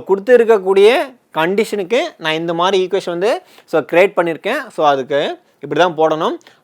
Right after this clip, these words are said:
அடுத்து வந்து பார்த்தீங்கன்னா, இங்க பாருங்க, இந்த ரெண்டு ஜீரோக்கு இந்த ரெண்டு ஜீரோ கேன்சல்,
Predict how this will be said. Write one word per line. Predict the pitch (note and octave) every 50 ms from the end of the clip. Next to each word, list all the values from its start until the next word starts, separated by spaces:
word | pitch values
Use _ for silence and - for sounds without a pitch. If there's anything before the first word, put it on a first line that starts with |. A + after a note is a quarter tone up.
| - F#3+
அடுத்து | A3+ A3+ A#3 A#3 A3+
வந்து | A3+ A3+ A3 A3+
பார்த்தீங்கன்னா, | G3+ G3 G3+ G3 G3 F3+ F#3 A3 C#4+ G#3+ F3
இங்க | D#3 D3 C3+ D#3
பாருங்க, | D#3 F3 F3 E3 E3+ A3 D#4+ - _ _ _ _ _ _ - D3+ E3
இந்த | G3+ A3+ A#3+ A#3+ G#3+
ரெண்டு | G3+ G3+ F#3+ F3+ E3
ஜீரோக்கு | E3+ E3 E3 - - G#3+ C4+ E4 B3+ - - -
இந்த | D#3 E3+ F#3+
ரெண்டு | F#3 F#3 F3+ E3+ D#3+
ஜீரோ | D#3+ D3+ -
கேன்சல், | D3+ C#3+ C#3 - F3+ G#3 D4+